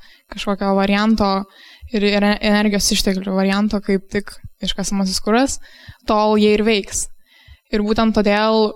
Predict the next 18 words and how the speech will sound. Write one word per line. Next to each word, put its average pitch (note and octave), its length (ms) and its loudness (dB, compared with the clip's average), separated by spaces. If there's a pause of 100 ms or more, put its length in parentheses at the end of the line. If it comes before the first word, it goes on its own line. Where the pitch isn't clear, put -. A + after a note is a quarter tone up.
(400)
mm, G3+ 300 2
tas G#3 200 0
populiarumas, G#3+ 600 2
ta G#3 120 0
viena G#3 180 2
kolona, A3 500 2 (180)
kai A3 340 2
ji G#3+ 340 0
yra G#3 320 -2
truputėlį G#3 720 -4
pra-, G3 220 -6
e, G3 260 -6 (440)
suskaldoma, G#3+ 720 2
kai G#3 240 -2 (100)
jinai G#3 280 0
kažkiek G#3 340 0 (280)
įskyla, G3+ 720 2 (800)
e, G3+ 160 0